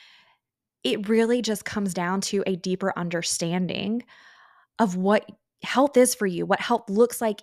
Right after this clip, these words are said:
in this season. Something that my coach shared with me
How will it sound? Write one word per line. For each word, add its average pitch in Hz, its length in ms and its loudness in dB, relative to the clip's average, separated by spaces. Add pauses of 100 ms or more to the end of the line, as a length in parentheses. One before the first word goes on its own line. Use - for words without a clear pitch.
in 202 200 0
this 185 140 -4
season. - 600 -6 (2500)
Something 262 300 2
that 254 140 0
my 202 260 6
coach 214 240 0
shared 185 240 0
with 175 160 -4
me 170 400 -4